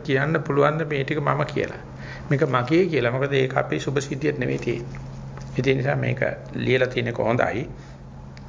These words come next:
මේ ඇහෙන දෙබසට සමාධියට බාධා කරන්න බ-, තමයි ඒක පිටියකට එන්නේ. සර්වඥාන්සේ ඒක සඳහා අපිට දෙන උපදේශය තමයි ඒ ඇහෙන එක මම කියන්න එපා,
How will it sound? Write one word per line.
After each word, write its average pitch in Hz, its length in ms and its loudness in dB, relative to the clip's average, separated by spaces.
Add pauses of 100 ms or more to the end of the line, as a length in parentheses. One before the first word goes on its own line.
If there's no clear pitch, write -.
(1160)
මේ 120 260 4 (140)
ඇහෙන 127 320 2
දෙබසට 123 480 2 (880)
සමාධියට 139 720 2
බාධා 117 320 2
කරන්න 131 340 0
බ-, 92 120 -4
තමයි 120 360 -2
ඒක 110 140 -4
පිටියකට 113 400 -2
එන්නේ. 123 580 2 (280)
සර්වඥාන්සේ 127 640 2
ඒක 120 140 0
සඳහා 127 300 4
අපිට 120 260 -2
දෙන 123 120 -2
උපදේශය - 480 0
තමයි 117 340 -2 (260)
ඒ 127 180 4 (100)
ඇහෙන 143 340 2
එක - 240 0 (680)
මම 117 300 2
කියන්න 135 360 2
එපා, 156 340 2